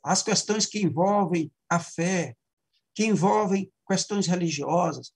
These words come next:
muito sensíveis para muitas pessoas. No voto, é, pertinente ao aborto decorrente de fetos anencefálicos, é, o ministro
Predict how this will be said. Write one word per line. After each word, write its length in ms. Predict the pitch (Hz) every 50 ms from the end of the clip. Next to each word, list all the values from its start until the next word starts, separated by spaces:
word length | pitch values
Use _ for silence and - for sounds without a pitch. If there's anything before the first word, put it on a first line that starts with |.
| _ _ _ -
muito 280 | 294 320 311 302 302
sensíveis 880 | - - - 208 175 - - - 214 233 247 240 190 151 143 135 - - _ _ _ _ _
para 220 | - 240 233 208
muitas 320 | 175 165 175 175 160 151 151
pessoas. 500 | - 170 143 - - 156 151 135 117 - _ _ _ _ _ -
No 160 | 175 175 175
voto, 500 | 135 127 160 208 220 220 220 - 165 156 _ _ _ _ _ _ _ _ -
é, 340 | 151 170 175 170 170 147 -
pertinente 800 | - - 180 180 175 - 175 170 170 175 180 175 175 - - _ _ _ _
ao 200 | - 156 165 165
aborto 720 | 165 156 139 135 156 180 208 202 196 - - - - 123 117 _ _ _ _ _ -
decorrente 920 | 143 131 185 196 185 - 175 143 135 156 170 180 170 160 165 - 156 - _ _ _ _ -
de 340 | 165 156 175 165 151 135 - -
fetos 600 | - - 190 190 185 175 185 180 143 - - - _ _ -
anencefálicos, 1200 | - 156 156 156 151 143 - 131 113 - - - 131 156 170 180 185 160 147 - - - - - _ _ _ _ _ _ _ _ _ _ _ _ _ -
é, 100 | 139 147
o 120 | 147 175
ministro 520 | 180 185 185 190 202 190 - 185 170 165